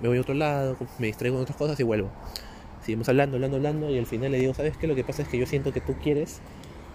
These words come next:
verme todos los días, pero yo no quiero, no tengo la necesidad de verte todos los días, de que nos vemos tanto". Y eso le dije. Y eso le dije, y le contesto a una amiga, y una amiga me dijo, este, "Creo que ha sido muy duro. Muy poco empático".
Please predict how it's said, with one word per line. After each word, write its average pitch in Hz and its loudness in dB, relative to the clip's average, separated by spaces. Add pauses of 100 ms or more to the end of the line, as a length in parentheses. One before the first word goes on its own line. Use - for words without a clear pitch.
(160)
verme 139 2
todos 147 2
los 143 2
días, 156 0
pero - 0
yo 131 0
no 131 0 (100)
quiero, 131 2 (240)
no 135 -2
tengo 156 4
la 151 4
necesidad 131 2
de 135 4
verte 127 4
todos 120 0
los 117 0
días, 110 -4
de 117 0
que 117 0
nos 117 2
vemos 131 2
tanto". 104 -4 (1400)
Y 175 8
eso 180 6
le 135 6
dije. 113 2 (680)
Y 160 2
eso 185 4
le 185 4
dije, 175 2
y 127 2
le 127 4
contesto 139 0
a - 2
una 160 0
amiga, 156 2
y 147 0
una 135 0
amiga 123 2
me 120 0
dijo, 123 0
este, 120 -8
"Creo 135 -4
que 135 0
ha 123 2
sido 120 -2
muy 120 0
duro. 107 0 (2500)
Muy 135 2
poco - 0
empático". 117 0